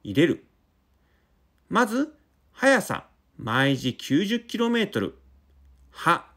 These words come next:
に入れる。次に、距離。点が移動した距離は、ここからここまで。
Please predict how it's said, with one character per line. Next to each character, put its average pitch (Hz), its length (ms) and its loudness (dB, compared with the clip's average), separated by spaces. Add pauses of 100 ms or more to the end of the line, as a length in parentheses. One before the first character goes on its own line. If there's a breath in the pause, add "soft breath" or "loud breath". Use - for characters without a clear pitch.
(120)
に 277 280 -2 (220)
入 113 140 -4
れ 123 100 4
る。 - 180 -6 (1120)
次 220 320 0
に、 277 320 2 (200)
距 254 160 0
離。 202 120 -4 (1120)
点 247 280 0
が 285 280 2 (240)
移 107 180 -8
動 220 300 4
し 220 80 -6
た 202 180 0
距 202 160 0
離 107 120 -2
は、 151 300 -2 (360 soft breath)
こ - 180 -6
こ 156 200 0
か 143 200 0
ら 92 320 -4
こ - 120 -18
こ - 140 -6
ま 262 160 4
で。 - 180 -6